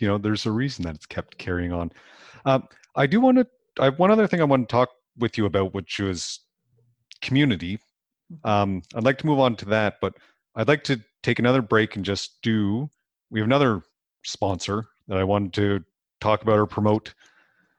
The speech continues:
Speaker 1: uh, before we carry on. And this one is just our, like, our local exercise facilities, our gyms, our uh, you know,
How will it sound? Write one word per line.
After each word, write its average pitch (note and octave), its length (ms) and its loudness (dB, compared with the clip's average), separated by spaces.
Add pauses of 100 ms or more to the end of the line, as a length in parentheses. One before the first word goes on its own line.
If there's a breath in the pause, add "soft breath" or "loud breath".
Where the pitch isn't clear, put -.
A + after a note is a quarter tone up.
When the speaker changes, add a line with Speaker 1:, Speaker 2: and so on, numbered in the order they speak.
(140)
Speaker 1:
uh, G2 340 0
before F#2 260 -2
we A#2 100 2
carry G#2+ 260 2
on. A2+ 220 2 (260 soft breath)
And A#2+ 140 0
this F3 180 2
one D#3 180 2
is B2+ 200 -2
just - 340 -4
our, A#2+ 420 2 (760)
like, G#2+ 120 -2
our A2 120 4
local B2 300 2
exercise F2+ 760 -2 (100)
facilities, D#2 640 -10
our E2+ 120 -6
gyms, G#2 880 -2
our F2+ 380 -4 (840 soft breath)
uh, F2+ 300 -2
you G2+ 80 -6
know, G2 240 -4